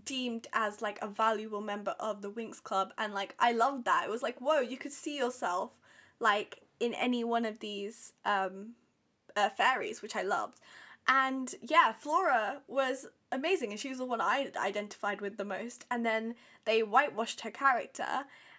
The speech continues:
and, uh, expect me to be happy <laughs> with it. And I'm really not.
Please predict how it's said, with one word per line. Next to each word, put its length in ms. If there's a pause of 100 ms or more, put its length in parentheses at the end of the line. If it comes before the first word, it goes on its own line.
(180)
and, 760 (100)
uh, 340
expect 400
me 100
to 100
be 120
happy 340
<laughs> 100
with 120
it. 240 (420)
And 300
I'm 600
really 260
not. 260